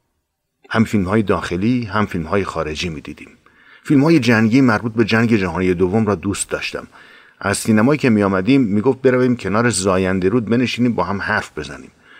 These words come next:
کنار آب این بحث‌ها را باز می‌کرد. آخر شب هم که رخت خواب پهن می‌کردیم که بخوابیم، باز از این حرف‌ها می‌زدیم. پس از مدتی از آن خانه به خانهٔ دیگری رفتیم.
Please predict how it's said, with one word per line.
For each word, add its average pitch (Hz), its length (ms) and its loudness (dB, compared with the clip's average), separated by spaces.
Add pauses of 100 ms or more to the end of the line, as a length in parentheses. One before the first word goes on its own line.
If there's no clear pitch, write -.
(260)
کنار 123 380 2
آب 123 300 -2 (260)
این 110 200 4
بحث‌ها 87 440 -4
را 80 100 -4
باز 73 320 -8
می‌کرد. - 340 -16 (680)
آخر 107 280 -2
شب 120 280 -2
هم 120 180 0
که 113 140 -2
رخت 95 260 -4
خواب 92 200 -4
پهن 90 280 -4
می‌کردیم 87 400 -4
که 90 120 -4
بخوابیم، 95 640 0 (340)
باز 98 420 0 (260)
از 98 140 -4
این 90 120 0
حرف‌ها 82 400 -4
می‌زدیم. - 440 -16 (680)
پس - 160 0
از 170 120 2
مدتی 156 600 2 (120)
از 123 160 0
آن 143 120 2
خانه 135 280 0
به 120 100 -2
خانهٔ 123 280 0
دیگری 113 380 0
رفتیم. 64 420 -14